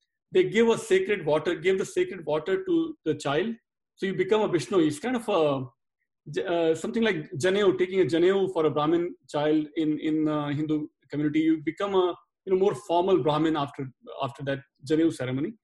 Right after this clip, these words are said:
Similarly, there is this pal ceremony, pal meaning water.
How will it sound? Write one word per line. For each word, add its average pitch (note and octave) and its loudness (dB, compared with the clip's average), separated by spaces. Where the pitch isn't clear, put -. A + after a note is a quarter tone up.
Similarly, G#3+ 0
there F#3+ 2
is F#3+ -8
this G#3+ -6
pal F#3+ 4
ceremony, D#3 0
pal D#3 -2
meaning D#3+ -2
water. D#3 -4